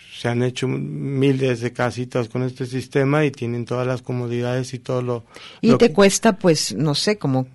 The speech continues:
Speaker 2: la quinta parte o mucho menos de lo que te puede costar.
Speaker 1: No sé si la quinta
Speaker 2: Bueno,
Speaker 1: parte,
Speaker 2: que te, ¿no?
Speaker 1: pero,
Speaker 2: <laughs>
Speaker 1: pero sí es,
Speaker 2: O sea,
Speaker 1: pues,
Speaker 2: sí abarata costos.
Speaker 1: sí abarata costos. Siempre y
Speaker 2: ¿Qué
Speaker 1: cuando,
Speaker 2: tanto?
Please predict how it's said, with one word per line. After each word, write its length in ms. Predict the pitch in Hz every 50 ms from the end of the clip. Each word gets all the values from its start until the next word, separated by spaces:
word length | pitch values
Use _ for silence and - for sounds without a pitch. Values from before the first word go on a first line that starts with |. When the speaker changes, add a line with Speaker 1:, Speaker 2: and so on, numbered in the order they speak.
| _ -
Speaker 2:
la 260 | - 123 123 120 123
quinta 440 | - - - 156 151 165 180 156 -
parte 300 | 139 147 160 - 151 135
o 20 |
mucho 320 | 127 120 120 123 - -
menos 380 | 107 110 127 135 135 147 170 170
de 80 | 156 123
lo 100 | 117 -
que 100 | - 110
te 120 | - 101
puede 180 | - - 123 120
costar. 420 | - 117 - - - 120 117 - _ _ _ _ _ - -
Speaker 1:
No 240 | 156 156 160 170 170
sé 120 | 170 175 156
si 100 | 165 170
la 180 | 160 151 143
quinta 320 | - - 147 147 139 156 151
Speaker 2:
Bueno, 80 | 127
Speaker 1:
parte, 360 | 120 127 120 120 117 - 107 104
Speaker 2:
que 180 | 98 101 107
te, 60 | 123
¿no? 200 | 131 123 120 170 202 - - 247 - - 208
Speaker 1:
pero, 720 | 185 139 135 135 139 135 135 131 131 131 127 123 120 120 107 - - - -
Speaker 2:
<laughs> 280 | - - - _ - -
Speaker 1:
pero 200 | - 131 135 131
sí 200 | - - - 147
es, 160 | 143 - - - 208 170 151 - - -
Speaker 2:
O 80 | 202
sea, 100 | - 208
Speaker 1:
pues, 60 | 196
Speaker 2:
sí 80 | - 254
abarata 400 | 233 240 226 202 180 - 170 -
costos. 280 | - 110 - - - -
Speaker 1:
sí 80 | -
abarata 360 | 135 127 127 127 120 - 123
costos. 560 | 117 - 120 - - - 131 107 - - - _
Siempre 400 | - - - 180 175 170 165 185
y 40 | 185
Speaker 2:
¿Qué 60 | 196
Speaker 1:
cuando, 280 | 170 175 180 160 165 170
Speaker 2:
tanto? 160 | - - -